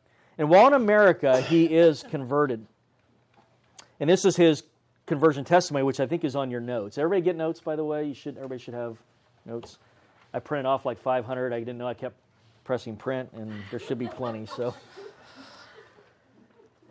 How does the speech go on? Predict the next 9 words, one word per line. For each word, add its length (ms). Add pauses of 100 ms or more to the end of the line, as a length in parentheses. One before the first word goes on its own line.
(1200)
So 100
you 40
can 100
take 180
two 340 (540)
if 120
you 80
want. 180
He 60